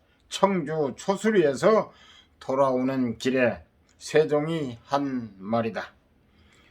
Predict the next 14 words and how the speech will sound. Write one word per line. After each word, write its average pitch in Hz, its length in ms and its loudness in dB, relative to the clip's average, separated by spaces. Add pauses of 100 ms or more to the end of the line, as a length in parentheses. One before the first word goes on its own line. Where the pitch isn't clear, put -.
(120)
두 147 220 -2
달 160 240 6
전 156 420 0
내려갈 175 540 8
때와 135 500 2 (280)
달리 139 680 4 (400)
관광하는 175 1120 4
백성이 165 500 0
안 147 320 -2
보이는 139 400 2
이유를 131 540 0 (400)
승정원에 185 1120 2 (600)
알아보게 120 800 2
했다. 113 280 -6